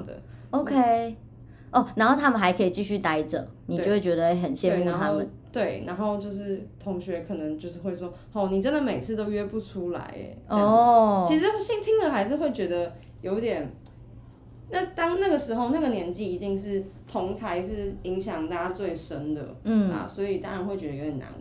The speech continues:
Speaker 1: 过。
Speaker 2: 嗯，哎，那你自己觉得你的叛逆期算是比较早，还是，还是现在依然在叛逆期当中呢？
Speaker 1: 啊，我其实觉得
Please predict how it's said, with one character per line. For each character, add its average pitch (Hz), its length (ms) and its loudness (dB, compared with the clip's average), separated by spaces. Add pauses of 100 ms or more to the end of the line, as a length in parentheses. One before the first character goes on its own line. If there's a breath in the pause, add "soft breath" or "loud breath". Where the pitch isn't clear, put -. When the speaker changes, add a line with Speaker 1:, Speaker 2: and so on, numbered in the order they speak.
(120)
Speaker 1:
过。 - 140 -10 (180)
Speaker 2:
嗯， 208 260 2 (160 loud breath)
哎， 349 180 2
那 370 140 2
你 240 140 8
自 262 140 -4
己 233 140 4
觉 185 200 0
得 190 140 4
你 175 140 0
的 170 140 -2
叛 226 240 0
逆 226 160 2
期 170 200 -2
算 202 220 0
是 202 140 -2
比 - 100 -6
较 165 160 0
早， 160 300 -6
还 147 200 -10
是， 160 460 -6 (220)
还 185 120 2
是 226 100 2
现 240 160 8
在 226 140 8
依 202 180 4
然 165 200 6
在 190 140 6
叛 190 240 2
逆 185 140 2
期 - 180 -8
当 151 240 -8
中 143 260 -6
呢？ 147 100 -12 (880 soft breath)
Speaker 1:
啊， 440 80 0 (140)
我 294 80 6
其 269 200 2
实 285 100 2
觉 240 180 0
得 254 380 -2